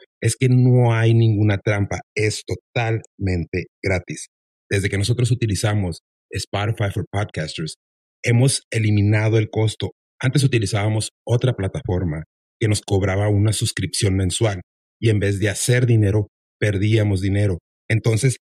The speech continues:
con esta aplicación no tienes pierde. Es totalmente gratis. Puedes subir tus video podcast y puedes cobrar por suscripción para contenido premium. Spotify for Podcasters es la mejor manera de empezar.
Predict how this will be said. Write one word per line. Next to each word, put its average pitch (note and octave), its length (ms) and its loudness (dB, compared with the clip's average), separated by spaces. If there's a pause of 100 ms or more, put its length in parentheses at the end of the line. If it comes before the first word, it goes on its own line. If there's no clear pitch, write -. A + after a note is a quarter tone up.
(120)
con A2 160 4
esta G#2+ 160 0
aplicación A#2+ 540 -2 (100)
no B2 360 6
tienes G#2+ 480 -2
pierde. E2+ 360 -4 (320)
Es - 160 -6
totalmente D3+ 560 2
gratis. F2+ 480 -4 (260)
Puedes G#2 240 0
subir A2 340 0
tus A#2 200 0
video G#2+ 340 2
podcast G2 460 -4 (340)
y B2+ 160 0
puedes A2+ 420 2
cobrar F#2+ 520 0
por G2 160 -4
suscripción G2 760 -2 (240)
para G#2 480 -2
contenido F2+ 640 0
premium. G2 420 0 (380)
Spotify A2+ 460 -2
for F#2+ 160 -6
Podcasters A#2 600 -2 (340)
es G2+ 160 -2
la A2 100 0
mejor A2+ 800 2
manera G2 680 0 (520)
de G2 140 0
empezar. F#2 580 -4